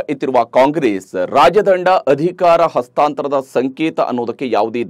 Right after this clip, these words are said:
ದಾಖಲೆಗಳಿಲ್ಲ ಅಂತ ಹೇಳಿದೆ. ಹಿರಿಯ ನಾಯಕ ಜಯರಾಮ್ ರಮೇಶ್ ರಾಜದಂಡದ ಬಗ್ಗೆ ಮಾತನಾಡಿದ್ದು, ಪ್ರಧಾನಿ ಮತ್ತು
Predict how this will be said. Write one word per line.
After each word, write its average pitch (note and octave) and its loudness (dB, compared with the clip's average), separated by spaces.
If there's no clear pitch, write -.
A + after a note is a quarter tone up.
ದಾಖಲೆಗಳಿಲ್ಲ A#2 -2
ಅಂತ G2+ -12
ಹೇಳಿದೆ. - -18
ಹಿರಿಯ F3+ 4
ನಾಯಕ A3 2
ಜಯರಾಮ್ E3 4
ರಮೇಶ್ F3 -6
ರಾಜದಂಡದ C#3+ -2
ಬಗ್ಗೆ C3 -6
ಮಾತನಾಡಿದ್ದು, A2+ -6
ಪ್ರಧಾನಿ E3 0
ಮತ್ತು D3+ -10